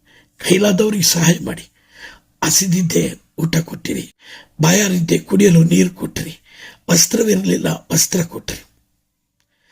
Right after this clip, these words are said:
ರೋಗಿಯಾಗಿದ್ದೆ ಆರೈಕೆ ಮಾಡಿದಿರಿ. ದೇವರ ಮಹಿಮೆಗಾಗಿ ಕೊಡಿ. ಮಲಾಕಿ ಮೂರು ಒಂಬತ್ತು, ಕೊಟ್ಟಾಗ ಪರಲೋಕದ ಬಾಗಿಲನ್ನು ತೆರೆದು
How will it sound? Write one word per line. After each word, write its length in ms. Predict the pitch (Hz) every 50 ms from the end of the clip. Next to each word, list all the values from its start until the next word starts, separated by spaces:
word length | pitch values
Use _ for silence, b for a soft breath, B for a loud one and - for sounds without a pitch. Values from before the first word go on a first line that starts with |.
| b b b b _
ರೋಗಿಯಾಗಿದ್ದೆ 840 | - 160 180 180 185 196 180 165 156 156 156 147 - 170 165 165 - _ _
ಆರೈಕೆ 400 | - 175 165 165 165 165 - -
ಮಾಡಿದಿರಿ. 520 | 165 165 143 147 147 131 - - - - _ _ _ _ _ _ _ b b b b b b b b b b b _ _ _ _ _ _ 160
ದೇವರ 220 | 147 185 214 226 220
ಮಹಿಮೆಗಾಗಿ 640 | 214 190 190 202 226 240 233 220 226 196 170 165 165
ಕೊಡಿ. 460 | - - 175 170 165 147 165 - B B B B B B B B _ -
ಮಲಾಕಿ 320 | 160 180 175 165 - - 196
ಮೂರು 480 | 190 170 190 208 208 208 - - _ _ _ _ -
ಒಂಬತ್ತು, 600 | 170 190 190 170 160 - _ - 143 - - B B B B B B B B B _ _
ಕೊಟ್ಟಾಗ 560 | _ - 165 165 - - 180 165 165 165 147 151
ಪರಲೋಕದ 520 | 160 - 190 196 196 214 208 - - 196
ಬಾಗಿಲನ್ನು 580 | 170 156 165 190 214 226 226 226 220 202 190 170
ತೆರೆದು 540 | - - - 196 226 220 180 175 147 -